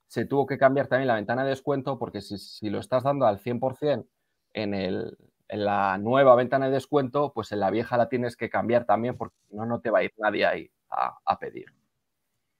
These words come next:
Entonces, ¿esto cómo funciona? Vale, el banco comercial tiene unos activos, le pide prestado al Banco Central, se crea este préstamo y esas reservas, o sea, se crea de cero,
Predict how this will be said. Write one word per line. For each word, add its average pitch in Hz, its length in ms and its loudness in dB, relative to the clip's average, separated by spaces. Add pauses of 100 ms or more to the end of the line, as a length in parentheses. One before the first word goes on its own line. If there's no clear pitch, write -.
(2500)
Entonces, 127 460 -2
¿esto - 240 0
cómo 165 240 4
funciona? 113 720 -2 (540)
Vale, 127 320 8
el 117 280 4
banco 135 280 2
comercial 139 480 4
tiene 120 180 0
unos 120 540 0
activos, 202 680 2 (300)
le 120 220 0
pide 123 220 2
prestado 123 360 6
al 113 60 8
Banco 120 240 4
Central, 165 640 6
se - 260 -4
crea 147 320 8
este 120 260 0
préstamo 110 600 0
y 113 80 0
esas 123 240 0
reservas, 135 600 0
o - 40 -20
sea, 113 120 -8
se - 180 -12
crea 131 220 4
de 104 120 2
cero, 131 540 2